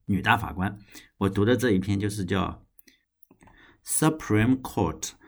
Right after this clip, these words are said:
nominee Jackson faces Saturday of questions after Murphy session。美国不是已经有了这个奥巴马，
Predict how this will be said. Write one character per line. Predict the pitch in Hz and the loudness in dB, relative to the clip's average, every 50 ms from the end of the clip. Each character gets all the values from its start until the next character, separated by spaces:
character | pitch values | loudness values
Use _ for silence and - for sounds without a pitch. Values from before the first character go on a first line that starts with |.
| _ - - - | _ -16 -8 -2
nominee | 117 120 123 131 143 135 127 117 104 95 | 0 2 4 4 4 4 4 4 2 2
Jackson | - 107 107 104 110 - - 87 76 | 2 2 0 0 -2 -4 -4 -4 -4
faces | 73 - - 123 123 117 110 - 107 107 107 107 107 107 - | -6 -6 -4 -2 -2 -2 -2 -2 0 0 0 0 -2 -4 -4
Saturday | - 123 120 117 123 107 101 101 92 87 - | -4 -4 -4 -4 -4 -2 0 0 0 0 -2
of | 85 76 - | -6 -10 -10
questions | - - - 107 107 107 - - 87 78 73 - - - - | -10 -6 -6 -6 -6 -6 -6 -8 -8 -8 -8 -10 -14 -12 -6
after | - 101 101 104 - - 92 85 | -6 -6 -6 -6 -10 -10 -8 -4
Murphy | 85 92 101 110 117 113 110 107 110 107 | -2 0 0 0 -2 -2 -4 -4 -4 -4
session。 | 107 - 92 90 90 - - - - _ _ _ _ - - - _ _ _ _ _ _ _ _ _ _ _ _ _ _ _ _ _ _ _ - | -4 -4 -4 -4 -4 -6 -8 -10 -14 _ _ _ _ -20 -20 -20 _ _ _ _ _ _ _ _ _ _ _ _ _ _ _ _ _ _ _ -4
美 | 107 113 104 | 0 0 2
国 | 87 110 135 | 2 2 2
不 | 120 107 | 2 0
是 | 104 107 135 131 | -2 0 0 0
已 | 92 82 | 0 2
经 | 92 120 | 2 2
有 | 123 110 73 73 | 2 2 0 -2
了 | 80 80 92 | -4 -6 -4
这 | 95 117 110 | -4 -4 -4
个 | 117 113 101 | -2 -2 -4
奥 | - - 123 120 104 | -4 -2 -2 -2 0
巴 | 107 107 104 | 2 2 2
马， | 101 85 | 0 0